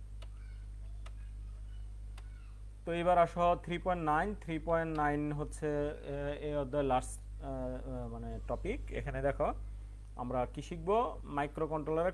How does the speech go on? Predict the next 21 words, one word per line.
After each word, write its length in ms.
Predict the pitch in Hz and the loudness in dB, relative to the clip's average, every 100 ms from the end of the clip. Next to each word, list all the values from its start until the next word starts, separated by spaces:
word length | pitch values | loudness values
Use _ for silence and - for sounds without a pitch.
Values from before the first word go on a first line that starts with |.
| - | 2
clock 300 | 160 170 170 | 6 6 6
ও 220 | 226 254 - - | 4 2 -6 -6
reset 260 | 185 185 190 | -4 0 0
circuit 380 | - 175 - 151 | 0 -2 -4 -8
শিখবো, 340 | - 113 101 - | -6 -8 -8 -2
clock 240 | 196 190 - | 4 4 4
circuit, 360 | 127 - - - - - | -4 -4 -10 -12 -12 -8
তাই 80 | 165 | -4
না? 180 | 247 - - - - - - | -4 -6 -10 -12 -12 -12 -8
তাহলে 260 | 123 127 123 - | -2 0 -2 -2
clock 220 | 160 170 170 | 4 4 6
signal, 460 | 202 196 202 220 | 0 0 2 4
আহ, 580 | 262 208 - - 147 165 | 2 -4 -8 -8 -4 -2
মানে, 240 | 160 160 | 0 0
আহ, 1000 | 160 156 147 - 98 139 135 131 131 - 143 | 2 2 0 -2 -4 -2 0 2 0 -2 -4
এটা 120 | 165 | -2
কি 120 | - | 0
মাইক্রোকন্ট্রোলারটা, 680 | 151 151 175 160 160 151 175 | 0 2 0 2 2 2 0
এটা 240 | 147 160 | 2 0
digital 380 | 143 160 165 180 | 0 -2 2 0
circuit। 380 | 170 185 214 | 2 -2 -2